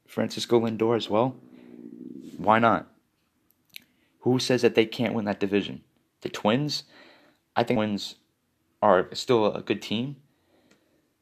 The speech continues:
but I see the White Sox just proving everybody wrong and just somehow winning that division. And, but if they don't win that division, they'll come up short, and they'll be like, um, the twenty nineteen Rays.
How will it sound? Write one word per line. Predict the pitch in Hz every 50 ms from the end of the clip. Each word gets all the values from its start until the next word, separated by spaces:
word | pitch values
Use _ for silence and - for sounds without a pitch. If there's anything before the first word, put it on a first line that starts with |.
| _ _ _ _ _ _
but | - 98 92 90 85 - - - _ _ _ -
I | - 95 101 98
see | - - 117
the | 98 98
White | 87 85 95 98 98 -
Sox | - - 95 85 85 - -
just | - 87 80 - - - _ _ _ _ _ _ _ _ _ _ _ _ _ _ - -
proving | - - 127 123 98 104 - -
everybody | - - 107 117 113 117 95 - 98 92 90 82
wrong | 82 85 95 101 104 98 87 78 80 - _ _ _ _ _ _ _ _ _ _ _ _ _ _ _ _ _ _ _ _ _ _ _ _ _ _ _ _ _ _ _ -
and | - 90 87
just | - - 95 90 - - - - -
somehow | - 107 98 95 98 92
winning | 92 98 101 98
that | 95 95 90 -
division. | 92 90 101 98 95 104 107 107 101 - - -
And, | 104 107 98
but | 107 110 104
if | 101 -
they | - 101
don't | 98 110 113 135 151
win | 170 175 156
that | 151 160
division, | - 165 160 175 160 160 156
they'll | 123 104 95
come | - - - 123 120
up | 117 -
short, | - - - - 117 139 147 143 - - _ - - - - - -
and | 113 107
they'll | 107 101
be | 98 - - 120 123
like, | 117 117 113 110 - - -
um, | - 104 104 101 101 98 98 95 92
the | - 95
twenty | - - - 120 113
nineteen | 113 110 104 - - 113 101
Rays. | 104 110 107 87 76 71 - -